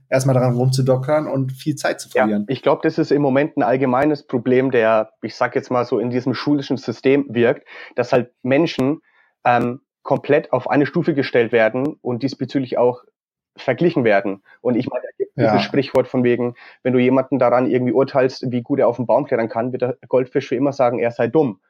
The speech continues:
Speaker 2: Ähm, so, so ähnlich
Speaker 1: Ja.
Speaker 2: geht, glaub ich, das Sprichwort. Ähm, und es ist halt wirklich so, dass du dich von früher oder schon zum relativ frühen Zeitpunkt wirklich so mal damit intensiv beschäftigen solltest, von wegen, hey, es ist nicht schlimm, irgendwelche Schwächen zu haben,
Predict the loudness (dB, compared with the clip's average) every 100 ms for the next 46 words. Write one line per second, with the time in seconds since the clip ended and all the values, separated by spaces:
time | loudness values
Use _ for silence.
0 | _ _ _ _ -4 -2 -2 -6 _ -8
1 | -8 -2 2 2 2 0 -2 -2 -2 -2
2 | -2 0 0 0 -4 -20 _ 0 0 2
3 | 0 0 0 2 0 -2 0 0 0 -2
4 | 0 0 0 -2 -2 -2 -4 0 2 4
5 | 2 -2 -20 _ 2 4 2 2 -2 -2
6 | _ -20 -4 2 4 4 0 -2 -2 2
7 | 0 2 -2 -2 -2 -2 0 -4 -2 2
8 | 2 0 _ _ 0 2 0 -2 -4 -8
9 | -6 -6 -6 -6 -10 -2 -2 -2 -6 -4
10 | -2 -2 -2 -4 -6 -4 0 -2 0 -4
11 | -2 0 0 2 2 2 2 0 0 0
12 | 0 2 2 2 0